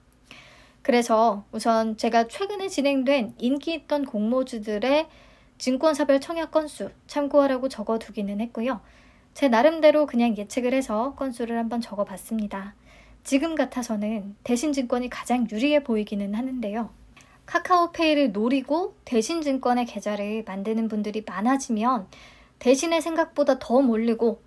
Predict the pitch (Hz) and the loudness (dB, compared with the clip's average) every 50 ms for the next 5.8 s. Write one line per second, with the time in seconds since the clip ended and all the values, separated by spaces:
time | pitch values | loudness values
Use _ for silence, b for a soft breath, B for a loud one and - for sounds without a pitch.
0 | _ _ - - 294 302 277 294 302 294 277 277 262 269 330 339 339 339 - - | _ _ -8 -4 -4 -2 -2 -2 -2 0 2 2 2 2 0 -4 -6 -8 -8 -4
1 | 320 311 302 302 - 339 320 330 302 - 294 285 269 240 - - 233 226 226 - | 0 0 0 0 -2 -6 -6 -6 -4 -2 -2 -4 -4 -4 -8 -6 -6 -6 -6 -6
2 | 247 - 254 247 233 - 233 247 269 285 294 277 269 - - 226 226 277 285 214 | -6 -6 -6 -6 -6 -2 4 6 6 6 6 4 -2 -2 -2 -2 -2 -2 -2 -4
3 | 202 - 254 262 262 - 269 247 233 214 202 196 196 - _ b b b b b | -6 -6 -6 -8 -6 -4 -4 -2 -2 -2 -4 -6 -8 -10 _ b b b b b
4 | b b b b 214 240 285 285 - 330 320 - 302 294 277 233 208 220 262 269 | b b b b 2 2 2 2 0 -2 0 2 2 2 2 0 0 2 2 2
5 | - 311 302 277 - 311 302 294 277 269 233 196 185 185 196 | 2 0 -2 -2 -4 -6 -6 -6 -6 -6 -6 -8 -10 -10 -16